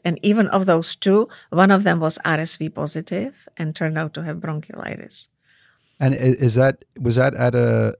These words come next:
Speaker 2: a pediatric emergency
Speaker 1: This was
Speaker 2: department?
Speaker 1: at Sick Kids.
Speaker 2: That was at Sick Kids.
Speaker 1: Mm-hmm. Yeah.
Speaker 2: Amazing. I mean, so that's, you'd expect that pediatric emergency physicians would be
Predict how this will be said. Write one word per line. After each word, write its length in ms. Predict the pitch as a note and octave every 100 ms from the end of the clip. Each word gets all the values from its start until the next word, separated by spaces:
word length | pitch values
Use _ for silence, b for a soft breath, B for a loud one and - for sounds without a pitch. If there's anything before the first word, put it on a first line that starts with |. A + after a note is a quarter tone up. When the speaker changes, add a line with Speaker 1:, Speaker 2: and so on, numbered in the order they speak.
| _
Speaker 2:
a 100 | A#2
pediatric 680 | - C3+ G#2+ G#2+ C#3 F3 F3+
emergency 340 | E3+ F3 E3
Speaker 1:
This 40 | F3
was 60 |
Speaker 2:
department? 320 | F3+ F3+ F#3
Speaker 1:
at 60 | F#3
Sick 220 | - F3
Kids. 340 | D#3 - - -
Speaker 2:
That 100 | A2+
was 120 | G#2+
at 100 | G2+
Sick 220 | - G2+
Kids. 320 | - F2+ E3
Speaker 1:
Mm-hmm. 80 | D#3 C#3+ _ _
Yeah. 100 | - - _ _ -
Speaker 2:
Amazing. 480 | A2 A2+ A2+ F#2+ F2+ _ _ b b
I 60 | B2+
mean, 160 | C3
so 140 | A#2+ C3
that's, 260 | D3 -
you'd 220 | - C3 B2
expect 400 | - - C#3+ -
that 180 | -
pediatric 760 | - C3 A2+ B2 - A2+ - - _ _ _ _ -
emergency 380 | A2+ A#2 A2
physicians 560 | A2+ A2 A2 - A2 F#2+
would 160 | G2+ F2+
be 440 | G#2 G2+ G2+